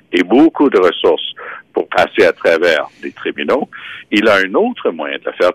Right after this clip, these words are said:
comme Québec peut le faire à la Cour d'appel. On peut faire ce qu'on appelle un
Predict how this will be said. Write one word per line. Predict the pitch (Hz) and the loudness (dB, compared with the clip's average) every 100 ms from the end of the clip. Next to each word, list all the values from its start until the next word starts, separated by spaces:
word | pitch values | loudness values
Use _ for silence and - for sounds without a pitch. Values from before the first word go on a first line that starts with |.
| - | -2
comme | 127 127 | -4 -2
Québec | 113 95 104 - | -2 0 -2 -2
peut | 92 | -2
le | 76 | -2
faire | 101 80 | -2 -2
à | 76 | -4
la | 71 | -6
Cour | - 76 | -6 -6
d'appel. | 69 - 90 120 - - - | -6 -4 -2 -2 -4 -14 -12
On | 85 | -8
peut | - - | -4 0
faire | 135 131 | 0 0
ce | - | -2
qu'on | 98 | -2
appelle | 85 107 92 | -2 -2 -2
un | 78 | -2